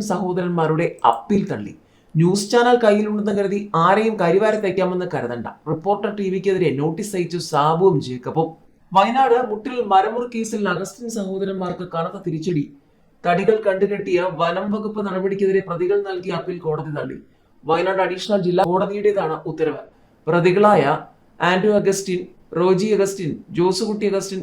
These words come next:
എന്നിവരുടെ അപ്പീലാണ് തള്ളിയത്. തടികൾ മുറിച്ചു കടത്തിയത് വനഭൂമിയിൽ നിന്നോ റവന്യൂ ഭൂമിയിൽ നിന്നോ ആണെന്ന വനം വകുപ്പിന്റെ വാദം കോടതി അംഗീകരിച്ചു.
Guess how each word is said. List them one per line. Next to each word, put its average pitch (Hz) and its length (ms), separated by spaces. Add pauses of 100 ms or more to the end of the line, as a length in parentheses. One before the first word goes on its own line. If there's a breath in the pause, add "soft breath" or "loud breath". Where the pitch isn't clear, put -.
എന്നിവരുടെ 175 400
അപ്പീലാണ് 170 540
തള്ളിയത്. 143 360 (400)
തടികൾ 180 280 (100)
മുറിച്ചു 180 320
കടത്തിയത് 196 420
വനഭൂമിയിൽ 190 500
നിന്നോ 190 260
റവന്യൂ 175 380
ഭൂമിയിൽ 196 300
നിന്നോ 190 240
ആണെന്ന 175 220 (100)
വനം 165 240
വകുപ്പിന്റെ 190 420
വാദം 170 300
കോടതി 160 320
അംഗീകരിച്ചു. 131 420